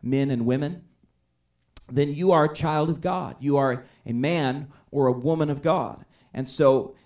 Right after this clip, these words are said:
it is calling you, the word is calling you to be perfect or complete. Everyone said complete.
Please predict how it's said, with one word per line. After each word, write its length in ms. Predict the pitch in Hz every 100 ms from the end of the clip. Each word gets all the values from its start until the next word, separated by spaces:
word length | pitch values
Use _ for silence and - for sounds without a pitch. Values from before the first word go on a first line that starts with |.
| _ _ _ _
it 200 | - 143
is 100 | 127
calling 480 | - - 190 196 143
you, 280 | 127 113 127
the 140 | 127
word 300 | 123 156 170
is 140 | 151 -
calling 440 | - 180 180 139
you 160 | 123 127
to 160 | 127
be 440 | 131 127 127 131 127 _ -
perfect 480 | 202 208 - - -
or 140 | 135
complete. 600 | - 135 - 165 131 -
Everyone 220 | 123 127
said 220 | 123 127 -
complete. 680 | 123 127 151 110 - -